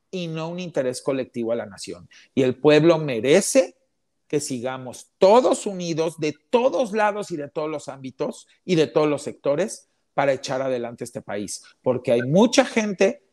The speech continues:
que nos las dejaron atrás, que necesita todavía varios sexenios de un jalón, y no podemos nosotros dejarlos abandonados, no podemos dejar abandonado el desarrollo del país,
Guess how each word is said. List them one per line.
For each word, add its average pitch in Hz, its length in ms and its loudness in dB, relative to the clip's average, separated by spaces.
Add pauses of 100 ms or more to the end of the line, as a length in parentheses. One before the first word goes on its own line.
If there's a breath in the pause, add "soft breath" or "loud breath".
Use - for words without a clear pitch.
(200)
que 165 100 2
nos 131 160 -2
las 120 160 -2
dejaron 160 400 0
atrás, 151 560 0 (240)
que 160 100 2
necesita 139 680 -2
todavía 139 280 0
varios 180 400 0
sexenios 156 640 -8 (100)
de 143 140 -4
un 143 80 0
jalón, 151 560 -2 (320)
y 175 160 0
no 156 320 -2
podemos 170 520 0
nosotros 147 460 -6
dejarlos 127 440 -4
abandonados, 120 800 0
no 165 240 2
podemos 160 500 2
dejar 185 240 0
abandonado 135 520 0
el 123 80 0
desarrollo 117 500 -6
del 110 120 -6
país, 131 440 -4